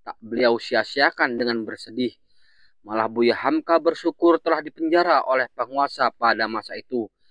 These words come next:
Karena di dalam penjara tersebut, beliau memiliki lebih banyak waktu untuk menyelesaikan kata cita-citanya. Merampungkan tafsir Al-Quran tiga puluh juz,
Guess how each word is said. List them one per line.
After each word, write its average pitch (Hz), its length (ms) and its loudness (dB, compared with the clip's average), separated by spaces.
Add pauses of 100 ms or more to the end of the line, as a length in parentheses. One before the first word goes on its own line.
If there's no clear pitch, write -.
(340)
Karena 110 320 -4
di 156 80 2
dalam 151 260 4
penjara 143 400 2
tersebut, 135 480 -6 (560)
beliau 117 420 2
memiliki 175 460 0
lebih 147 320 2
banyak - 320 0
waktu - 360 -4
untuk - 360 -6
menyelesaikan 127 720 -4 (180)
kata 123 400 -2 (460)
cita-citanya. 110 1000 0 (1400)
Merampungkan 165 720 0
tafsir 165 400 -2
Al-Quran 160 480 -2
tiga 151 240 0
puluh 156 240 -2
juz, 160 480 6